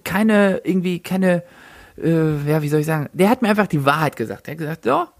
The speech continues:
dafür, dass du so fett bist, ist die Hüfte aber noch in Ordnung." Ich sag, "Schön, <laughs> super. Ist nur schief." Sag ich, "Ja, ist auch gut. Kriegen wir wieder hin.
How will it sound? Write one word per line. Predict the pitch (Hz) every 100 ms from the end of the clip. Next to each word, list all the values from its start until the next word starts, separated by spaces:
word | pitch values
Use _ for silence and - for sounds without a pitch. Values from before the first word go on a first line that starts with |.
| _ _ _ _
dafür, | 190 214
dass | 190 175
du | 160
so | 143
fett | - 208 -
bist, | 214 -
ist | -
die | 156
Hüfte | 180 165
aber | 147 123
noch | 120
in | 113
Ordnung." | 196 240 277 330 - - - - _ _ 180
Ich |
sag, | 156
"Schön, | - - 269 311 -
<laughs> | 208 -
super. | - 302 277 - - - 190 214 226 - - 208
Ist | 247 214
nur | 220 180
schief." | - 311 349 - -
Sag | 202 175
ich, |
"Ja, | 190 262 277 -
ist | -
auch | 233 -
gut. | 294 294 - - - -
Kriegen | 233 226
wir | 170
wieder | 156
hin. | 196 269